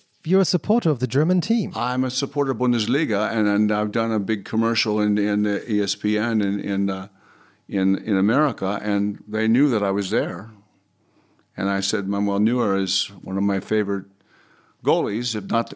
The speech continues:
Speaker 2: I think he's the best in the world because he attacks, you know, he just goes for it. Sometimes he's a little bit crazy, <laughs> and the, and he doesn't go for it the right way, but he, he, but so what? He just goes for it. So what?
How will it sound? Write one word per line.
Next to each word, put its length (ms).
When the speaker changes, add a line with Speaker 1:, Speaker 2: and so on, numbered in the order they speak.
Speaker 2:
I 140
think 140
he's 100
the 60
best 260
in 80
the 60
world 260
because 260
he 160
attacks, 720
you 100
know, 140
he 120
just 220
goes 240
for 300
it. 60
Sometimes 460
he's 80
a 80
little 160
bit 160
crazy, 480
<laughs> 320
and 120
the, 240
and 320
he 200
doesn't 580
go 160
for 180
it 80
the 80
right 240
way, 220
but 260
he, 80
he, 240
but 200
so 200
what? 600
He 160
just 280
goes 300
for 300
it. 80
So 220
what? 420